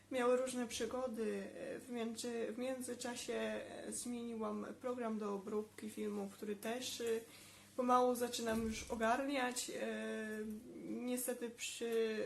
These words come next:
różnych przygodach z nagrywaniem część materiałów się usunęła. Tak, nie zrobiłam zapasowych kopii.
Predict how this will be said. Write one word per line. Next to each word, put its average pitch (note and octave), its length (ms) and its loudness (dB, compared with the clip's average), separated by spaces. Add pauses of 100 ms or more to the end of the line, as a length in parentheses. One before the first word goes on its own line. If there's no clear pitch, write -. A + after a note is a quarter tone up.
(180)
różnych A3+ 400 -2 (100)
przygodach A3+ 500 -2
z - 60 -4
nagrywaniem A3 680 -2
część A3+ 260 -4
materiałów G#3+ 640 -2
się A3+ 160 -4
usunęła. G#3+ 640 0
Tak, A3 340 -4 (100)
nie G#3+ 120 0
zrobiłam G#3 500 -2
zapasowych G3+ 580 -6 (120)
kopii. D#4+ 420 0